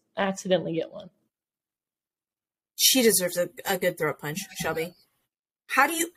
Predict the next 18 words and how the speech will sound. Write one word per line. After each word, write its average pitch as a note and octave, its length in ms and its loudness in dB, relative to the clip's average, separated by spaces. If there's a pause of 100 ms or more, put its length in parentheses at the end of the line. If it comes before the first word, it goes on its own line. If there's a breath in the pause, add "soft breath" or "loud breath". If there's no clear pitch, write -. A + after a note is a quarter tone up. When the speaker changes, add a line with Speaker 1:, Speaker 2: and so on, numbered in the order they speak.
(160)
Speaker 2:
how D#4 300 4
do E4+ 80 -4
you, F4+ 400 2 (340 soft breath)
how E4 160 4
do G4 80 8
you G4 160 10
get D#4+ 140 4
on E4+ 120 6
a C4+ 60 4
broadcast A#3 840 6
and A#3+ 120 4
you A#3+ 100 2
don't B3+ 140 6
know B3 360 4
the, G#3+ 340 6 (100)
the, G#3+ 200 4 (240)
the G#3 140 -4
sport C4 520 6